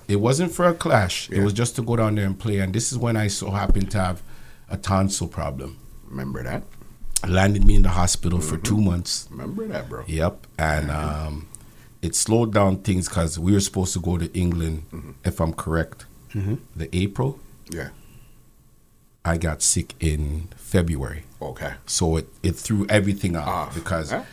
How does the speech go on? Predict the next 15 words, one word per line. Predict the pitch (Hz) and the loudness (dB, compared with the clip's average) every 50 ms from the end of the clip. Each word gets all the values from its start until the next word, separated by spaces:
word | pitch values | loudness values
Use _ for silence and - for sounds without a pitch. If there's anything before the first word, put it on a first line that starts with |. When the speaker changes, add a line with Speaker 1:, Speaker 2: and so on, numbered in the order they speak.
| - - | -14 -8
Speaker 1:
the | 80 90 | -2 0
whole | 95 98 101 98 | 2 2 2 0
team | - - 104 101 98 | 0 -2 0 0 2
was | 90 87 - | 0 0 0
set | - 95 90 - - | -2 -2 -2 -2 -4
to | 90 | -6
go | 76 95 110 110 110 104 104 | -2 2 4 6 6 6 4
and | 95 80 76 76 - - - - - - - - | 2 0 -2 -6 -10 -14 -20 -20 -20 -20 -20 -16
the | - | -12
confusion. | - - 73 71 - - 104 117 117 113 104 101 107 98 98 95 85 | -10 -8 -8 -8 -6 -2 -2 0 0 2 2 2 4 4 4 2 2
And | 76 73 69 - - - - - - - - - - - - - - _ - | -2 -4 -8 -10 -12 -18 -20 -20 -20 -20 -20 -20 -20 -20 -20 -20 -20 _ -10
since | - - - - 160 151 - | -4 2 4 4 6 6 6
then, | 156 170 165 156 | 8 10 10 12
you | 156 151 | 12 12
know | 151 151 170 214 - | 12 12 10 10 6